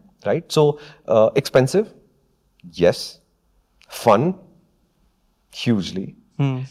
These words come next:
Speaker 1: Good looking? I think it's going to be a personal choice. I do like the blue color.
Speaker 2: Hmm.
Speaker 1: Uh, if it didn't have the transparent panel, would I have a higher or lower impression of it? Honestly, no, not really.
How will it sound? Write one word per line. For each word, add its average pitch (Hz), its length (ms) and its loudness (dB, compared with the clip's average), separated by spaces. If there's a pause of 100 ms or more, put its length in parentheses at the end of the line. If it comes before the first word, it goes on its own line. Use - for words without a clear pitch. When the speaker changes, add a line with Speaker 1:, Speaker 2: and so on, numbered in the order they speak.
(100)
Speaker 1:
Good 131 160 4
looking? 160 640 -2
I - 60 -16
think 139 140 2
it's 123 100 -4
going 113 160 0
to 107 40 -8
be 120 100 0
a 120 40 -2
personal 117 400 -4
choice. 117 320 -2
I 123 80 4
do 127 180 0
like 127 200 2
the 123 80 2
blue 113 200 -2
color. 117 260 -4 (240)
Speaker 2:
Hmm. 123 160 -12 (140)
Speaker 1:
Uh, 110 520 2
if 127 180 -4
it 131 140 0
didn't 135 180 2
have 123 160 2
the 127 60 -2
transparent 113 640 0
panel, 110 440 0
would 107 200 -4
I 107 240 2
have 104 240 -2
a 107 200 0
higher 101 400 2
or 104 120 2
lower 98 260 -2
impression 98 380 -8
of 104 140 -8
it? 110 100 -6
Honestly, 92 400 -10
no, 95 240 -10
not 90 240 -14
really. 87 340 -10